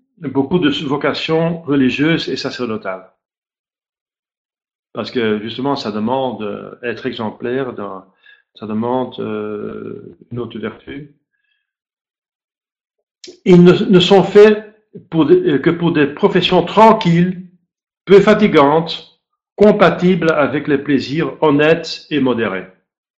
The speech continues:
Donc, il y a, on a besoin de, de, de ces gens-là dans l'Église et dans la société, hein. Voilà. Pour faire les travaux, euh, s-, pas trop compliqués,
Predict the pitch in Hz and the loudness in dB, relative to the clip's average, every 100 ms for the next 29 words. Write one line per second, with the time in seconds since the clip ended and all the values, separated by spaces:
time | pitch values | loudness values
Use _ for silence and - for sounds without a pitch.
0 | _ _ _ _ _ _ _ _ _ _ | _ _ _ _ _ _ _ _ _ _
1 | _ _ _ _ _ _ _ _ 110 107 | _ _ _ _ _ _ _ _ -8 -8
2 | - 110 101 95 95 98 - 113 107 104 | -6 -4 -2 -4 -6 -8 -10 -8 -8 -6
3 | 147 151 117 101 104 107 104 107 - 113 | -2 -2 -2 -6 -8 -10 -10 -8 -6 -4
4 | 139 135 113 135 165 123 110 113 113 120 | -2 -2 0 0 0 0 -2 -4 -4 -4
5 | 135 110 113 110 - 120 147 196 151 151 | -4 -4 -6 -8 -10 -12 -6 -4 -4 -8
6 | - _ _ _ _ _ _ _ _ _ | -14 _ _ _ _ _ _ _ _ _
7 | _ _ _ 117 - - _ _ _ _ | _ _ _ -12 -12 -16 _ _ _ _
8 | _ _ _ _ _ _ _ _ _ _ | _ _ _ _ _ _ _ _ _ _
9 | _ _ - 123 160 160 - 123 113 120 | _ _ -6 -4 0 0 0 -2 -2 2
10 | 143 143 - _ _ _ _ 117 113 110 | 2 0 -10 _ _ _ _ -12 -6 -6
11 | 107 104 - - - - - _ - 135 | -6 -6 -8 -10 -20 -20 -20 _ -6 -4
12 | 156 139 139 127 123 151 156 156 | -4 -4 -4 -6 -6 -4 -4 -8